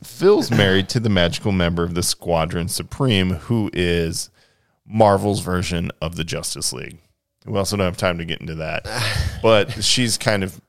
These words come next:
Speaker 1: made, uh, a reappearance lately in the Marvel comic books. Uh, but her name in the comic book is Arcana. And seeing as the Squadron Supreme, of course, are alternate universe heroes in the Marvel universe, they're from an alternate universe,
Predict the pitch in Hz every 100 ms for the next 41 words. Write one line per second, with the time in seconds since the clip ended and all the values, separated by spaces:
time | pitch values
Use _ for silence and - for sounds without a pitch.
0 | _ 98 87 87 85 90 - _ 78 80
1 | 73 73 - 95 90 101 90 - 92 90
2 | - 92 - 101 95 101 - 92 90 85
3 | 85 90 - 80 87 - 87 - - _
4 | _ _ _ - 78 78 82 85 80 -
5 | 82 113 120 95 87 87 87 - 85 85
6 | 98 101 - 87 90 - - _ _ -
7 | 85 80 - - - 135 147 - - _
8 | _ _ _ _ 90 90 - 117 113 101
9 | 92 87 - 95 92 90 90 - - 107
10 | 92 92 - 151 135 127 120 - 92 -
11 | 95 - 87 82 80 - 156 143 82 76
12 | 110 135 - _ _ _ _ 87 82 80
13 | 78 80 80 78 85 - 80 90 82 85
14 | 82 - _ 107 113 147 - - - 82
15 | 87 78 -